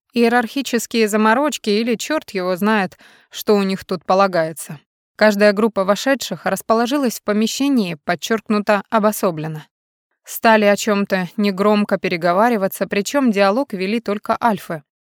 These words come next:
Остальные стояли безмолвными стуканами, сверля чужие группы сопровождения недобрыми взглядами.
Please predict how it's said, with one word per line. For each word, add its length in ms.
Остальные 540
стояли 480
безмолвными 760
стуканами, 720
сверля 500
чужие 380
группы 360
сопровождения 880
недобрыми 580
взглядами. 640